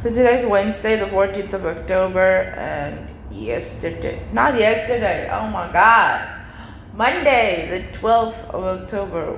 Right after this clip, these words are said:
was his birthday. Um, what ended up happening was, ye-, oh my god. When I had my birthday,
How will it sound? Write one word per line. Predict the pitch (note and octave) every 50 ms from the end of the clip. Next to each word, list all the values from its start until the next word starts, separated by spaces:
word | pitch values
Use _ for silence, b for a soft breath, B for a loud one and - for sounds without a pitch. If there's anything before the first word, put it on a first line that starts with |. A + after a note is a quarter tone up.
| - D#3+
was | E3 E3 E3+ D#3+ D#3+ E3 E3 - - -
his | - - - D#3 D3 -
birthday. | - B2 A2 G#2 - - - A#1+ A1+ G#1 - - - - - - - - B B B B B B B B B B B B - B B B B B B B B B B B B B - - - - -
Um, | - G3+ G#3+ G#3 G3+ G3+ G3 G3+
what | G#3+ A#3 A#3+
ended | A#3+ B3 A#3+ B3+ C4 B3+
up | B3 G#3+
happening | - A#3 A3 F#3+ G3+ G3+ - - G#3 G#3 G3+ G#3+ - - - -
was, | G#3 G3+ F#3 F#3 F#3 F3+ F3+ F3+ F#3 F#3 - - - - - - - - - - - - - - B B B B B B B B B B A3 F3+ B -
ye-, | G#3+ A3+ C4 D4 E4+ G4+ A#4 - - - - -
oh | - A#3+ A#3 A#3 A#3 A#3 A3+
my | A3 G#3+ G3+ G3+
god. | G3 - F#3 D#3+ - - - - - - - - - -
When | G#3+ A3 C4 D4+ F4 F#4+ -
I | - - B3+ B3+ C4 C#4+
had | C#4+ C4 G3+ G#3 A3 A3+
my | G#3 F#3 F#3+
birthday, | F#3 F3+ F3 E3+ F3+ - - - D#3 D#3 D#3+ D#3+ D#3+ -